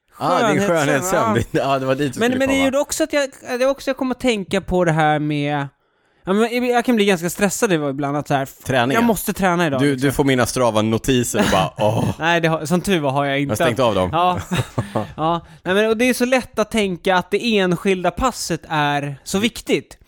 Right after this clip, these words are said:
Speaker 2: Men det, det, det är det inte.
Speaker 1: Det var ju,
Speaker 2: Det, det är
Speaker 1: va-,
Speaker 2: inte.
Speaker 1: the voice of reason här i,
Speaker 2: Mm.
Speaker 1: i podden, Niklas
Speaker 2: Nej, men det är
Speaker 1: Hasslum.
Speaker 2: inte det. Det, grejen
Speaker 1: Nej.
Speaker 2: är att något pass här och där, det är liksom okej att missa.
Speaker 1: Ja.
Speaker 2: Det är det stora hela.
Speaker 1: Ja,
Speaker 2: Det är
Speaker 1: det är klokt.
Speaker 2: helheten.
Speaker 1: Ja, det är klokt, Niklas.
Speaker 2: Ja.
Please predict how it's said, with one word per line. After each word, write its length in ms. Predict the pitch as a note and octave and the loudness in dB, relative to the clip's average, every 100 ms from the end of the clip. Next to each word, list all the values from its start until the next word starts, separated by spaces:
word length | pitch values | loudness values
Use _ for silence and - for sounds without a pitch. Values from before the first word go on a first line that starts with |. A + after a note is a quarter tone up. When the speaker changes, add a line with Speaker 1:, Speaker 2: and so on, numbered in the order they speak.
| _ | _
Speaker 2:
Men 180 | - G#3 | -2 0
det, 120 | A3+ | 2
det, 220 | A#3+ C#4 A#3+ | 0 0 0
det 120 | B3 | 2
är 220 | F4+ G4+ | 2 2
det 80 | F3+ | 0
inte. 280 | B2+ B2 F2+ _ _ _ | -4 -12 -18 _ _ _
Speaker 1:
Det 100 | A2 | -4
var 180 | B2 F3+ | 2 2
ju, 60 | F#3 | 2
Speaker 2:
Det, 180 | - | -2
det 80 | - | 0
är 60 | C4+ | 2
Speaker 1:
va-, 60 | F4 F#4 | 4 2
Speaker 2:
inte. 340 | - - D3 - - | 0 -2 -6 -6 -6
Speaker 1:
the 60 | A2+ | -4
voice 340 | G#2+ E3 F#3+ | 0 0 0
of 100 | F3 A#2+ | -2 0
reason 400 | E3 A#3+ - B2 | 0 -2 -2 0
här 160 | G#2 G2+ | 2 2
i, 220 | G2 G2 | 2 2
Speaker 2:
Mm. 120 | F#2+ A2 | 2 0
Speaker 1:
i 40 | |
podden, 420 | G#2 - C3 G#2+ G#2+ | -2 -2 -2 0 0
Niklas 240 | A#2+ B2 | 0 0
Speaker 2:
Nej, 100 | F3 | 0
men 80 | A#3 | 0
det 60 | B3 | 0
är 60 | |
Speaker 1:
Hasslum. 180 | C#4 D#4 | 0 0
Speaker 2:
inte 180 | G3+ D#3+ | 0 -2
det. 80 | D3+ | -2
Det, 140 | F3 | -2
grejen 320 | F3 A3+ A#3 | 0 0 0
Speaker 1:
Nej. 140 | G#3 G#3+ | 0 0
Speaker 2:
är 60 | |
att 200 | D#3 - - _ _ _ _ - | -2 -4 -20 _ _ _ _ -6
något 300 | G3 G#3+ - | 0 0 0
pass 220 | F3+ D#3+ | -2 0
här 200 | D#3+ D3+ | 0 0
och 80 | D3+ | 0
där, 280 | F3+ F3 C#3+ | 2 2 2
det 100 | D#3+ | 2
är 120 | F3 | 0
liksom 260 | D3+ - D3+ | 0 -2 -4
okej 240 | D#3 E3 | 0 0
att 60 | C#3+ | 0
missa. 320 | C#3 - C3+ | -4 -4 -4
Speaker 1:
Ja. 200 | G2+ G#2 | 0 0
Speaker 2:
Det 60 | E3+ | 2
är 100 | F3+ | 0
det 60 | E3+ | 0
stora 280 | - E3 | -2 -2
hela. 420 | C#3+ F#3 D#3+ D3 G#2+ _ | 0 -2 -2 -4 -8 _
Speaker 1:
Ja, 80 | - | -2
Speaker 2:
Det 80 | E3+ | 0
är 20 | |
Speaker 1:
det 40 | |
är 20 | |
klokt. 160 | G3 A3+ | 2 2
Speaker 2:
helheten. 440 | F#3+ G#3+ F3+ A#2+ - | 2 2 0 -6 -6
Speaker 1:
Ja, 80 | G2 | -2
det 60 | C3+ | 0
är 40 | |
klokt, 240 | C#3+ C3+ | 0 0
Niklas. 240 | F#2+ E2 E2+ | -2 -4 0
Speaker 2:
Ja. 240 | F3+ G#3+ | 0 0